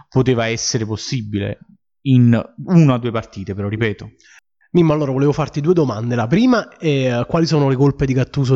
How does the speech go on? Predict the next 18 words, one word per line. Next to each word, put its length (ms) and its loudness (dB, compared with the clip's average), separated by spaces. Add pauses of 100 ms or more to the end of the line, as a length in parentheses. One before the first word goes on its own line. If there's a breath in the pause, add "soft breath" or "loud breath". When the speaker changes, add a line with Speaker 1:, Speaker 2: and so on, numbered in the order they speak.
Speaker 2:
in 200 2
questa 240 -2
partita, 340 -2
se 100 0
ce 140 0
ne 80 2
sono, 460 2 (400 loud breath)
e 280 0
l'altra 280 -2
domanda 320 0
era 80 -2
sulla 160 -2
questione 400 -2
stadio 400 -4
e 20 -4
la 80 -6
questione 320 -4
tifosi. 500 -4